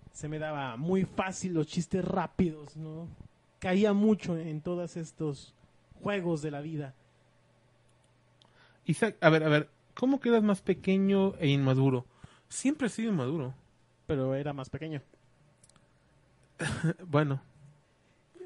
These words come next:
Speaker 1: Fue algo muy curioso
Speaker 2: Eras
Speaker 1: porque
Speaker 2: un pibe.
Speaker 1: esta inven-, es, era una cosplayer, bueno, es una cos-, cosplayer, no ha muerto, des-,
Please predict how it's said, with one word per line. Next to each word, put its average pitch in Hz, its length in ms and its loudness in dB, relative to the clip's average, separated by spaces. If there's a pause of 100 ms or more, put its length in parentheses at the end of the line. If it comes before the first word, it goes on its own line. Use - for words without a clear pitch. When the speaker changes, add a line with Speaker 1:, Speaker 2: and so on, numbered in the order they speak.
Speaker 1:
Fue 226 120 6
algo 277 100 6
muy 277 100 8
curioso 254 460 6
Speaker 2:
Eras 180 180 10
Speaker 1:
porque 190 140 6
Speaker 2:
un 196 40 0
pibe. 147 320 6
Speaker 1:
esta 233 340 2
inven-, 202 300 -2
es, 214 200 -4
era 226 220 2
una 233 120 2
cosplayer, 214 540 -2
bueno, 202 160 0
es 180 100 -8
una 202 80 -6
cos-, 170 320 -14
cosplayer, 180 560 -6 (180)
no 170 200 -2
ha 170 40 0
muerto, 170 420 -4
des-, 143 260 -10